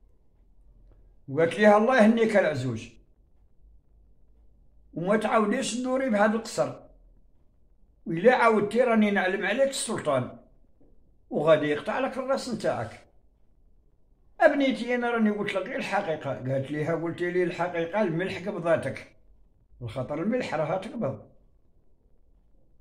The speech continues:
"والطعام سيحر في أبطان الرجال". شوف، الطعام سيحر في أبطان الرجال.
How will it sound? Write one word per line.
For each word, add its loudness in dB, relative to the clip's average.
"والطعام -2
سيحر -2
في -2
أبطان 0
الرجال". -2
شوف، -4
الطعام -2
سيحر -2
في -6
أبطان -4
الرجال. -4